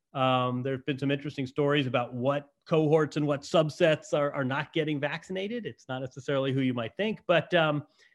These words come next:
you know, di-, different countries have different histories with vaccination and different values. And I think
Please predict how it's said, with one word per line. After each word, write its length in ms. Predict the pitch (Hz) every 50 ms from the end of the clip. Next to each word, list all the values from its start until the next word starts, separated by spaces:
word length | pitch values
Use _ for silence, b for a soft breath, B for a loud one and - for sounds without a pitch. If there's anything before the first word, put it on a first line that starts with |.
| _ _ _ _ _ _ _ -
you 80 | 285
know, 160 | 339 269 214 -
di-, 120 | - 226
different 240 | 165 208 226 254 220
countries 240 | 202 220 214 202 170
have 100 | 165 147
different 260 | 147 165 160 170 143 156
histories 380 | 175 170 175 - 165 151 135
with 140 | 143 135 139
vaccination 720 | 147 135 135 - - 147 165 214 262 254 - 269 254 208
and 100 | 147 127
different 240 | 135 131 139 131 120
values. 600 | 139 151 175 180 190 190 185 185 180 165 170 - _ _ -
And 440 | 143 139 139 139 139 139 139 131 131 - -
I 80 | 135
think 300 | 135 - 170 165 156 147